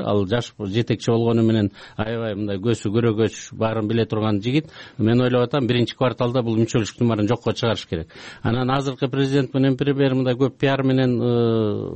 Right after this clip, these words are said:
увлекаться этишпейт экен. Бирок элүү миң К К Мди, контрольно-кассовый машиналардын баарын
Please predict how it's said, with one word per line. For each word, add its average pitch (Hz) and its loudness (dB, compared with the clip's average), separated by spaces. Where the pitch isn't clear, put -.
увлекаться 135 2
этишпейт 135 -2
экен. 180 2
Бирок 135 2
элүү 156 4
миң 160 4
К 147 -2
К 156 2
Мди, 160 0
контрольно-кассовый 120 -2
машиналардын 120 0
баарын 139 2